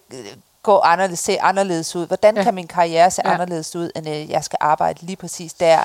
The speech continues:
Speaker 1: eller der?
Speaker 2: Ja, men det er også det, det var også
Speaker 1: Ja.
Speaker 2: det, jeg s-, som mente
Speaker 1: Ja.
Speaker 2: også med, at man har, man er jo også omgivet af nogen,
Speaker 1: Ja.
Speaker 2: og, og som regel er folk faktisk, hvad skal vi sige, tror jeg, bedre, end man giver dem credit for.
Speaker 1: Ja.
Speaker 2: Og det betyder, jeg tror,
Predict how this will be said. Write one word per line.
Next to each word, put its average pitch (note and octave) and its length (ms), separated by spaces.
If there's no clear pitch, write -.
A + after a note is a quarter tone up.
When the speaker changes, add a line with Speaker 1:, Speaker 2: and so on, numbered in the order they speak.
Speaker 1:
eller F3 240
der? D#3+ 340
Speaker 2:
Ja, B3 260
men D4+ 140
det C4+ 120
er B3+ 40
også C4 220
det, C#4+ 160
det B3+ 100
var A3+ 120
også F3 140
Speaker 1:
Ja. F3+ 100
Speaker 2:
det, C4 60
jeg B3+ 100
s-, - 60
som A#3+ 120
mente B3 280
Speaker 1:
Ja. G#3 40
Speaker 2:
også F#3 140
med, A#3 200
at G3 120
man G3+ 140
har, A3+ 240
man G#3 200
er G3+ 40
jo F#3+ 80
også A#3 180
omgivet A#3+ 420
af F3+ 60
nogen, F#3 200
Speaker 1:
Ja. G#3 140
Speaker 2:
og, G#3 80
og F3+ 100
som G3+ 200
regel A#3 340
er F#3 200
folk F#3 300
faktisk, F#3 520
hvad F#3 120
skal F#3 160
vi E3+ 60
sige, F3+ 240
tror - 220
jeg, D#3 140
bedre, G3 480
end D#3+ 80
man D#3+ 100
giver E3+ 160
dem D#3 140
credit F3 380
for. D#3+ 140
Speaker 1:
Ja. F#3+ 180
Speaker 2:
Og E3+ 120
det F#3+ 120
betyder, G3+ 360
jeg D#3+ 160
tror, F#3+ 300